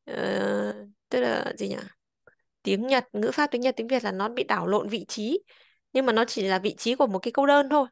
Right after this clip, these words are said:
Chứ một câu phức thì người ta không bao giờ đảo, ờ, câu trước mà lại đảo sang xuống sau được. Ví dụ mình, người, mình nói là gì?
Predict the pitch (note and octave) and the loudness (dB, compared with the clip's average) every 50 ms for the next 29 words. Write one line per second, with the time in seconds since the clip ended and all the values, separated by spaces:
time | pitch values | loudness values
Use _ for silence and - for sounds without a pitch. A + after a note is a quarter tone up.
0 | _ _ _ - D#4 D#4+ D#4 C#4 B3+ B3 - - C#4 C4+ - F#4+ G#4 - - C#4 | _ _ _ -2 0 0 2 2 -2 -2 2 0 0 2 2 0 0 0 -2 -4
1 | A3+ A3 G3+ B3 - - D4+ C#4+ C4+ C4 B3+ A3+ G3 G3 F#3 E3+ - - - - | -4 -2 -4 -4 -2 -2 0 2 2 2 2 0 0 0 0 0 0 -4 -8 -8
2 | _ - - - - - _ _ - F#3 F#3+ F#3+ F#3+ F#3 - _ _ - - C4 | _ -14 -20 -20 -20 -20 _ _ -6 -2 0 2 2 0 -2 _ _ 0 4 4
3 | C4 B3 - - G4 G#4 - - A3+ A#3 - - - F#3+ F#3 E3+ E3+ F3 - B3 | 4 4 4 6 6 6 4 2 -4 -2 -2 -2 0 2 2 2 2 -2 -2 -2
4 | A#3+ A#3+ A#3 A#3 - - - A3 G#3+ A3+ - C#4 C4 A#3 A3 G3 F#3+ _ _ _ | -4 -4 -6 -10 -14 -8 -4 -4 -2 2 2 4 4 4 4 0 0 _ _ _
5 | _ _ _ _ _ _ _ _ _ _ _ _ _ _ _ _ _ _ _ _ | _ _ _ _ _ _ _ _ _ _ _ _ _ _ _ _ _ _ _ _
6 | _ _ _ _ _ _ _ - A3+ A#3+ C4 A#3+ A3+ G#3+ G3+ G#3 G#3 G3+ G3+ G3+ | _ _ _ _ _ _ _ -4 -2 0 0 0 0 0 0 0 0 0 2 2
7 | G3 G3 G3 F#3+ - - - - G3+ G3+ F#3+ F#3+ F#3+ G#3 A#3 A3 G#3 F#3+ G3+ G3 | 2 2 0 -2 -4 -6 -6 -4 -2 0 2 2 2 2 2 0 -2 -2 -4 -6